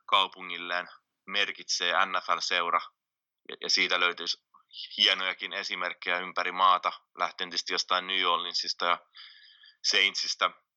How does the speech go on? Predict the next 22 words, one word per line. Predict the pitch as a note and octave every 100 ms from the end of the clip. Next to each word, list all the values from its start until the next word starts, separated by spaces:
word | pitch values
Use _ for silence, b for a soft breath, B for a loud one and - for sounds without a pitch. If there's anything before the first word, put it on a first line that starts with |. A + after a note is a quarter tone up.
| _ _ - _ _
Katrinan | - F#2+ G#2 F2+
jälkeisessä | F2+ F2 F#2 F2+ F#2+
New | G2
Orleansissa. | F#2+ F2+ F2 F2 - - - - _ _ _ _ _ _ _ _ _ _ -
Mu-, |
mutta | G2 G2 G2 F#2+
et | -
sit | - -
siellä | G#2 F#2+
on |
niinku | F#2+ F#2 - -
hy-, | A#2+ - - G2+
hyvin | A#2+ A2+
tämmönen | F#2 F2+ F2 E2+
niinku | E2+ E2+
tavallaan | - F2 E2+ E2+ E2+ E2+ _ _ _ _ _ _ _ _ _ _ _ - _
syvä | - G#2 F#2 F2+ F2
yhteys | G2 F#2+ - - E2+ - - _
urheiluseurojen | F2+ F2+ F2+ E2+ F2 E2 E2+
ja |
kaupunkien | E2+ F#2+ F2 E2+ - E2
välinä. | F2 E2+ F2